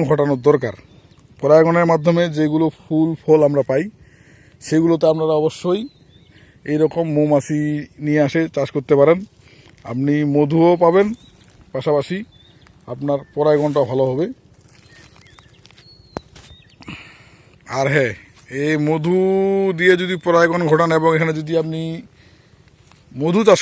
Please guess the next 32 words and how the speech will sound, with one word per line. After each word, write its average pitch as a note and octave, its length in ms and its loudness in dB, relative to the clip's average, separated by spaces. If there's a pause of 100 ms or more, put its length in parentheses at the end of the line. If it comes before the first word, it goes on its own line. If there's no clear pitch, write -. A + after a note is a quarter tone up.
করেন, D3+ 200 2 (120)
তাহলে D#3 300 2
কিন্তু D#3 160 -2 (360)
স্প্রেটা, F3 460 0
আপনি D#3 120 -2 (100)
যে D3+ 80 2 (640)
খেতে D3+ 280 -2
যে D#3 60 2 (160)
স্প্রে D#3 240 -2
করবেন C3+ 240 0 (120)
কীটনাশক, C3+ 460 -2 (440)
সেটা C#3 280 -2
হচ্ছে C3+ 180 -2 (120)
স্প্রে C#3 260 -4
কিছু C3 160 -6 (260)
নিয়ম C3+ 320 2
আছে, D3+ 160 -6 (840)
সেটা D#3 240 0
আপনাকে D#3 280 0
জানতে D3 260 2
হবে। C#3+ 120 2 (120)
কারণ C#3+ 200 4 (1040)
স্প্রে F3 240 0
করার F3+ 200 6
কারণে F3 220 4
যদি F3 160 2
আপনার F3 240 2
মৌমাছিটা E3 480 0
মারাও D3+ 280 8
যায়, G#3 140 2 (760)
তাই C3 160 -6
কিন্তু, D3 240 0